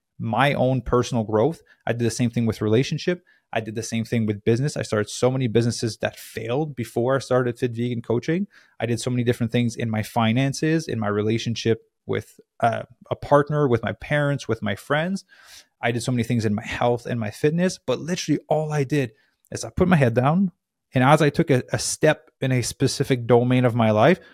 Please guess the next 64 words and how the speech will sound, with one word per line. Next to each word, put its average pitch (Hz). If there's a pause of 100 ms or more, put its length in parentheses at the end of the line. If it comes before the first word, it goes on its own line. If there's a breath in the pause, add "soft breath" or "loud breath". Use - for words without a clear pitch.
(140 soft breath)
I 147
tried 202
something. 110
If 117
it 160
worked, 175
I 131
just 139
did 143
more. 147
I 123
just 131
did 151
more 135
of 131
it 131
until 131
it 107
didn't 139
work. 127
And 123
then 123
when 127
it 113
didn't 147
work, 139
I 117
did 113
something 113
different. 110
Nothing 120
different 123 (500 soft breath)
didn't 135
work, 170
I 131
would 135
try 147
something 135
different. 131
And 110
if 113
that 151
thing 160
worked, 175
then 123
I 120
just -
did 143
more 165
of 131
it 127
until 131
it 120
didn't 160
work. 151 (320 loud breath)
And 135
that's 151
literally 160
all 143
I 135
did 120 (120)
in 127
the 120
past 123